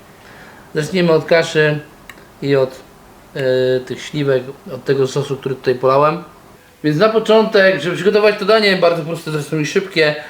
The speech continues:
potrzebujemy udka lub też ćwiartki, zwał jak chciał, e, z kurczaka. One są brzydkie, tutaj jeszcze mają te kupry, mają taką skórę, ale tym zajmiemy się za chwileczkę.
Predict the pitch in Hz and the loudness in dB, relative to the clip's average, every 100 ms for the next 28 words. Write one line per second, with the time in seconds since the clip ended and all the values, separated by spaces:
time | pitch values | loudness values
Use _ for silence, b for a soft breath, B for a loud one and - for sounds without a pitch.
0 | B - 180 - 202 185 180 175 175 165 | B -6 -6 0 2 2 2 4 4 2
1 | 160 - - _ _ _ _ _ _ _ | 2 -4 -14 _ _ _ _ _ _ _
2 | 185 196 - 165 156 147 147 143 139 123 | -2 -2 2 4 4 2 0 -4 -2 -6
3 | - 160 160 151 - 147 131 - 131 151 | -2 2 2 0 -4 -4 -4 -6 0 2
4 | 151 127 - 156 147 143 147 B B - | 4 0 0 2 2 2 -2 B B -4
5 | 143 147 151 147 143 - 175 147 139 - | 2 4 4 2 -4 -2 0 0 -2 -2
6 | 110 131 175 190 175 - 143 143 175 175 | -10 -6 0 2 2 0 -2 -2 -4 -4
7 | 160 160 156 147 147 151 143 143 143 143 | 2 4 4 0 0 2 2 0 -2 0
8 | 139 143 - 151 - 151 151 147 B B | 0 -4 -6 -10 0 4 6 4 B B
9 | B 143 143 139 143 151 143 - - 160 | B 0 0 0 -2 0 -2 -4 -2 2
10 | 147 147 147 147 147 185 170 160 151 151 | 4 2 2 2 2 0 2 2 2 0
11 | 147 156 151 139 160 - 175 160 - 117 | -2 0 2 2 -2 0 2 2 0 -8